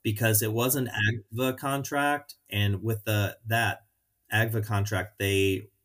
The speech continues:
rehire sixty percent of the cast. So then they will have spots for new people, but they also would, like, the forty percent that would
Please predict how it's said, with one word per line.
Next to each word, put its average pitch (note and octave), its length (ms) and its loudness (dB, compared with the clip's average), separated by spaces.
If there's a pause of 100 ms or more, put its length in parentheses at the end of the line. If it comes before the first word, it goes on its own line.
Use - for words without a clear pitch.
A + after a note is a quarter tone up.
(120)
rehire A2 640 2
sixty A#2 400 -2
percent G#2+ 380 -2
of F2+ 100 -6
the E2+ 80 -8
cast. - 580 -6 (500)
So F#2 640 2 (300)
then G#2 220 4
they G2+ 220 4
will F#2 120 0
have F#2 220 0
spots F#2 520 0
for F2 840 -4
new G#2+ 300 4
people, G2 440 -2
but G2+ 140 -4
they G2+ 80 0
also G#2 440 0
would, F#2 340 -2 (400)
like, F#2 180 -2
the - 80 -8
forty C#3 320 2
percent G2 680 0 (120)
that F#2 220 -2
would G2 180 -4